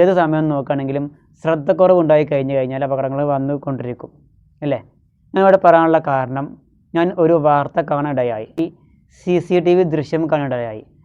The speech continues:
കാരണം അതിൽ ഒരു പ്രായമുള്ള സ്ത്രീ റോഡിൻ്റെ മറുഭാഗത്തേക്ക് പോകുന്ന, റോഡ് മുറിച്ച് കിടക്കുന്ന സമയത്ത് ഒരു ബസ്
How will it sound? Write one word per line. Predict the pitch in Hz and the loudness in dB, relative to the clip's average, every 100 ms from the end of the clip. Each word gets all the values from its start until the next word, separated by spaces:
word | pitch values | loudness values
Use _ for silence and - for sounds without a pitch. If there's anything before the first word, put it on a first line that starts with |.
| _ _ - | _ _ -6
കാരണം | 160 156 156 160 - _ _ _ 165 | -2 -2 -2 -6 -12 _ _ _ 0
അതിൽ | 170 185 214 _ _ _ - 180 | 0 0 -2 _ _ _ -6 -2
ഒരു | 175 180 - _ - | 0 0 -4 _ -8
പ്രായമുള്ള | 160 160 170 170 160 156 | -2 2 2 0 -4 -6
സ്ത്രീ | - 139 151 - _ - _ _ - | -6 -4 -4 -8 _ -20 _ _ -2
റോഡിൻ്റെ | 151 151 156 151 165 156 | 2 4 2 2 0 0
മറുഭാഗത്തേക്ക് | 147 147 151 147 151 156 147 | 0 2 0 0 0 0 -2
പോകുന്ന, | 139 135 143 151 170 | -2 -2 -6 -8 -4
റോഡ് | 151 160 165 | 0 0 0
മുറിച്ച് | 156 151 | 0 -2
കിടക്കുന്ന | 143 147 139 | -2 -2 -4
സമയത്ത് | 131 123 123 - 160 - _ _ 147 | -4 -6 -8 -6 -6 -8 _ _ -2
ഒരു | 151 160 127 | 0 0 0
ബസ് | 135 - - | -2 -2 -4